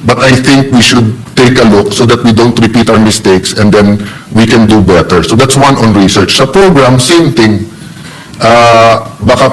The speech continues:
pwedeng pumunta yung secretary dito pag budget hearing ng ched at mag-usap sila ng ched. Kasi remember, O F Ws ay kalat sa buong Pilipinas. At libre naman ang edukasyon sa lahat ng university. So I wonder if ched has a program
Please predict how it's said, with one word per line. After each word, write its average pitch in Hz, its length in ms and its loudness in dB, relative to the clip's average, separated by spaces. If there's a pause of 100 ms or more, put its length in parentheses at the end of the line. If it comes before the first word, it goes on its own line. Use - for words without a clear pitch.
pwedeng 135 240 4
pumunta 131 320 2
yung 120 80 2
secretary 123 560 0
dito 120 320 2
pag 110 160 0
budget 104 480 0
hearing 117 320 2
ng 110 160 2
ched 156 320 0
at - 160 -4
mag-usap 101 480 -2
sila 113 160 0
ng 110 160 2
ched. 160 260 0 (640)
Kasi - 320 0
remember, 123 560 2
O 113 80 4
F 107 160 0
Ws 120 480 2
ay 101 80 -2
kalat 104 320 0
sa 101 80 0
buong 101 160 2
Pilipinas. 107 800 -2 (400)
At - 160 -2
libre 123 320 2
naman 120 240 2
ang 120 80 -4
edukasyon 120 480 0
sa 117 80 -4
lahat 107 320 -2
ng 113 80 2
university. 113 640 2
So 90 160 -2
I 107 160 2
wonder 120 640 2 (240)
if - 240 -2
ched 135 240 0
has 123 160 0
a 123 80 -4
program 120 560 2